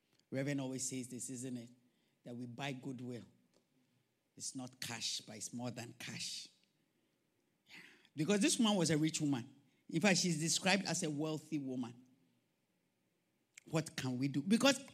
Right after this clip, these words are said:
everybody has need. Everybody has need.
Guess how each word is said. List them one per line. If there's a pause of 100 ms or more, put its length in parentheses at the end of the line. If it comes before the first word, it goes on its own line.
(140)
everybody
has
need. (1300)
Everybody
has
need.